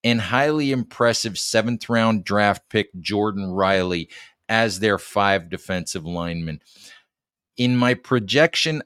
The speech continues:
I have second-year man Ryder Anderson making the roster, and that is because I think that what's going to happen with Anderson, who suffered a triceps injury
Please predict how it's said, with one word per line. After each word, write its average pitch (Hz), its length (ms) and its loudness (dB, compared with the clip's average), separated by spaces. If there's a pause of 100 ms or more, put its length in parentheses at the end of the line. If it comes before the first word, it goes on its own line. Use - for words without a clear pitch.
I 120 220 0
have 120 540 0
second-year 123 680 -2
man 117 360 0
Ryder 110 540 0
Anderson 120 720 2 (180)
making 117 640 2
the 113 80 0
roster, 101 720 -2 (400)
and 110 220 4
that 139 340 2
is 127 240 0
because 107 880 0 (1000)
I 104 80 0
think 147 460 -4
that 143 120 2
what's 117 220 -2
going 135 320 0
to 135 140 0
happen 117 480 0
with 117 200 -2 (160)
Anderson, 113 840 0 (800)
who 110 160 -2
suffered 123 360 2
a 104 40 0
triceps 120 800 0
injury 92 460 -4